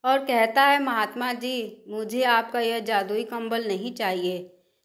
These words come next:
यह मेरे किसी काम का नहीं है।" महात्मा जी कहते हैं, यह कोई जादुई कंबल नहीं है, बल्कि अगर इंसान का मन साफ हो तो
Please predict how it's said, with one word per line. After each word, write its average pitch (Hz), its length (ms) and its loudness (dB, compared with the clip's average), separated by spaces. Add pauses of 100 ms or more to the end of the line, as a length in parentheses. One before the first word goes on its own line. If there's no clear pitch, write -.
(100)
यह 294 200 4
मेरे 285 340 2
किसी 294 400 -4
काम 277 360 2
का 262 120 2
नहीं 233 360 -2
है।" 190 400 -8
महात्मा 208 400 -4
जी 220 140 -8
कहते 214 440 -4
हैं, 226 460 -6 (520)
यह 311 180 2
कोई 302 300 2
जादुई 240 500 4
कंबल 294 440 -2
नहीं 285 280 -2
है, 202 580 -8
बल्कि 220 680 -4
अगर 254 260 0
इंसान 254 480 0
का 269 180 0
मन 240 220 -4
साफ 247 520 0
हो 233 100 0
तो 220 420 -4